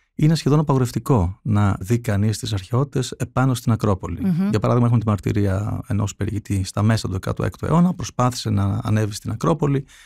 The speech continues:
Speaker 1: να δει από κοντά τον Παρθενώνα και τον συλλάβανε, ε. Η Οθωμανική Αυτοκρατορία χαλαρώνει και επιτρέπει τις επισκέψεις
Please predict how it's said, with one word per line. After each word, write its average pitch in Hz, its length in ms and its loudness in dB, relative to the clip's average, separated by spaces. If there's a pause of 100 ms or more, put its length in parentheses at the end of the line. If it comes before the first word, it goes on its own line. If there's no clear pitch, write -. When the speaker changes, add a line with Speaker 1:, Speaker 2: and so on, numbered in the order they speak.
(120)
Speaker 1:
να 107 120 -2
δει 98 100 -4
από 120 160 -2
κοντά 107 500 0 (460)
τον 107 140 0
Παρθενώνα 131 420 4
και 185 100 0
τον 185 120 4
συλλάβανε, 98 640 0 (200)
ε. 151 140 -2 (720)
Η 117 320 4
Οθωμανική 98 360 0
Αυτοκρατορία 139 420 0
χαλαρώνει 110 680 2
και - 100 -2
επιτρέπει 123 540 -2
τις - 260 -8
επισκέψεις - 800 -4